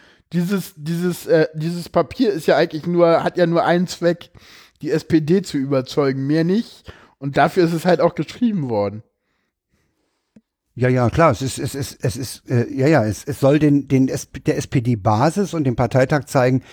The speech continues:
Speaker 2: äh, hier ist was machbar.
Speaker 1: Ja.
Speaker 2: Hm, hier
Speaker 1: Ja.
Speaker 2: könnt ihr was reißen, ja, ja.
Speaker 1: Genau, mehr, mehr nicht.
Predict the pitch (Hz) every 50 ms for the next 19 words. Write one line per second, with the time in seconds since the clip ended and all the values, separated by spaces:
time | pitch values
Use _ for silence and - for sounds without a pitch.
0 | - - - _ _ - 127 123 120 113 110 127 - - - - 120 107 - 110
1 | 101 90 - - - - - 78 82 82 - - _ _ _ _ 139 147 156 143
2 | 123 107 - - 143 143 139 147 139 - _ _ _ - 147 143 127 120 147 151
3 | 147 143 127 127 117 - - 101 104 104 98 - - 107 101 107 123 117 85 78
4 | 76 - _ - 143 170 180 160 156 131 110 107 104 123 151 170 175 170 156 156
5 | 175 180 170 156 131 104 - - - - _